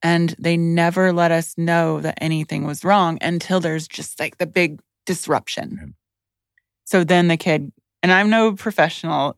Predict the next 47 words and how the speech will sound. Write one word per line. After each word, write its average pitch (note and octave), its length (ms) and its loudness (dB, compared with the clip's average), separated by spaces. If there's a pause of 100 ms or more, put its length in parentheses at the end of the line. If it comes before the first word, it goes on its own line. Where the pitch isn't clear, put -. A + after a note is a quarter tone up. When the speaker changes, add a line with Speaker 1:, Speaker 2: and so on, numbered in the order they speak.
(100)
Speaker 1:
<laughs> - 400 0
here. D#3 400 2
I'm A3 220 6
just A#3+ 280 0
looking G3 300 2
back F3 260 2
in F#3 100 -6
my F#3 220 2
life D#3+ 240 4
Speaker 2:
Right. D3 80 -2
Speaker 1:
and E3+ 80 -4
I'm E3+ 60 -6
like, D#3+ 240 0 (340)
"Oh, - 200 6
if F#3 200 -2
my G#3 640 2 (540)
family G3 420 0
came G3 320 0
to G#3+ 120 -8
me D#3+ 400 -6 (320)
and, F#3 200 2
number D#3+ 220 0
one, F#3 360 2
talked D#3+ 300 -4
about D#3 320 -2
my E3 100 -2
mother D3 300 -6
being D3 320 -6
schizophrenic - 640 -8
and D#3 100 -4
what D3+ 140 -6
this - 200 -10
meant D#3 280 -4
and D3+ 100 -4
this D#3 160 -8
is E3 140 -12
normal D#3 340 -4
and D#3 120 -4
let's D#3 260 -8
have D3+ 120 -2
a D#3 60 -6
conversation D#3 640 -6
instead D3 260 -6
of D3 140 -4
pushing D#3 340 -6
it D3 180 -6
behind D3+ 680 -6